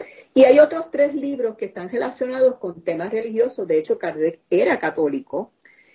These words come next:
Eh, uno se llama El cielo y el infierno, que habla precisamente sobre la trascendencia, pero interpreta o reinterpreta la visión cristiana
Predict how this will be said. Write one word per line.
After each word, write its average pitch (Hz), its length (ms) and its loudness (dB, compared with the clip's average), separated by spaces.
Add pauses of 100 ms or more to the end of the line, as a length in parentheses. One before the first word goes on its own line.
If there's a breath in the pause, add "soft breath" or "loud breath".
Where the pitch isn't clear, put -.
(120)
Eh, 175 460 2
uno 214 320 4
se 233 180 2
llama 220 200 0
El 226 80 4
cielo 196 340 0
y 202 80 2
el 214 80 -2
infierno, 208 800 0 (380)
que 196 160 4
habla 175 260 2
precisamente 202 600 -2
sobre 233 220 2
la 185 100 -2
trascendencia, 170 880 0
pero 208 380 0
interpreta 190 920 0
o 170 80 -2
reinterpreta 180 1000 -2
la 185 120 -4
visión 160 520 -4 (100)
cristiana 214 680 -2